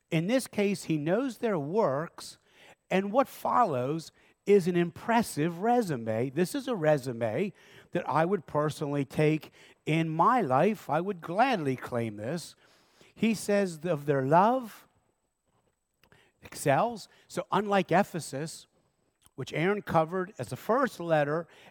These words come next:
Ephesus was lacking in love, strong in truth, but it was a dead orthodoxy. They were lacking in love. Uh, this church, known by God for their love and their faith.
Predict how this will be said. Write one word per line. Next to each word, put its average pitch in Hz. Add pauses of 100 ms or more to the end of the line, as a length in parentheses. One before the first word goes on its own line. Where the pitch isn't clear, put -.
Ephesus 202
was 165
lacking 180
in 160
love, 185
strong 240
in 247
truth, 214 (260)
but 214
it -
was 131
a 139
dead 190
orthodoxy. 202 (440)
They 170
were 151
lacking 196
in 220
love. 139 (680)
Uh, 113 (120)
this 185
church, - (720)
known 143
by 156
God 151 (160)
for 160
their 165
love 180 (760)
and 214
their 233
faith. -